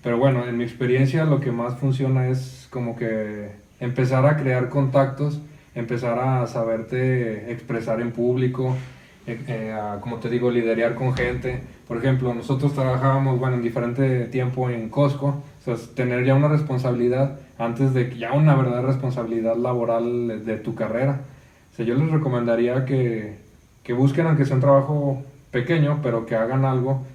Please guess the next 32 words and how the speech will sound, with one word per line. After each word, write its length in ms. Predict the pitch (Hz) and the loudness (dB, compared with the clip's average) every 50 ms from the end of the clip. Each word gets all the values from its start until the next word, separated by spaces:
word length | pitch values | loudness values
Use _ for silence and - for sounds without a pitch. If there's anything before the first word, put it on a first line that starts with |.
| - - - | -20 -14 -10
mientras 360 | 120 113 107 110 117 107 - | -8 -8 -6 -6 -6 -6 -6
están 260 | 117 - - 110 110 120 | -8 -8 -6 -6 -6 -6
estudiando. 480 | - - 117 107 104 110 110 113 113 - | -6 -6 -6 -4 -4 -6 -6 -8 -10 -12
O 40 | |
sea, 120 | - 117 - | -10 -10 -8
que 100 | - 120 | -6 -2
no 100 | 123 127 | 0 0
se 120 | 135 151 156 | 0 2 2
quede 200 | 156 151 151 147 | 4 4 4 4
nada 200 | 151 151 151 147 | 6 4 6 6
más 180 | 147 143 - | 4 4 2
con 120 | - 160 151 | 2 2 2
las 120 | 143 - | 2 2
calificaciones 760 | - 131 117 110 120 110 - 117 110 - 135 139 156 151 - 127 | 0 -2 -2 -2 -4 -4 -4 -4 -4 0 0 2 2 2 0 0
y 40 | |
lleguen 440 | 120 120 120 123 139 147 151 - - - - - - - - - | -2 -2 0 0 2 0 0 -2 -4 -8 -14 -20 -20 -20 -10 -8
queriendo 360 | 123 117 117 117 117 131 135 | -2 -2 0 0 2 2 2
encontrar, 720 | 131 123 120 113 110 120 117 117 117 117 120 120 120 120 - - - - _ - _ _ _ _ _ | 2 2 0 -2 -2 0 0 2 2 2 0 0 -2 -6 -8 -14 -20 -20 _ -20 _ _ _ _ _
porque, 480 | - - 113 113 - 120 117 117 117 113 | -8 -6 -6 -4 -2 0 0 2 2 2
bueno, 200 | 127 139 143 139 | 2 2 4 4
hay 100 | 131 127 | 4 4
varios 260 | 131 135 143 147 139 | 4 4 4 4 2
becarios 340 | 135 127 135 135 131 139 131 | 2 0 0 0 0 0 0
que 100 | - 135 | 0 -2
entran 240 | 127 131 139 135 131 | -2 0 0 2 2
allá 280 | 123 120 127 127 127 131 | 2 2 0 0 0 0
a 40 | 127 | 2
Yatco 460 | 127 139 139 135 131 - 127 127 127 | 4 4 4 2 0 -4 -2 0 0
y 380 | 117 110 107 104 104 107 - - | 0 0 -2 -4 -6 -8 -10 -10
esperan 480 | 117 - - - - 120 120 131 131 135 | -10 -12 -8 -4 -4 -2 0 2 2 4
encontrar 480 | 127 123 123 117 113 117 117 120 117 | 2 2 0 -2 -2 -2 0 0 0
ya 440 | 120 120 117 120 120 117 113 113 - | 0 0 0 -2 -2 -4 -4 -6 -10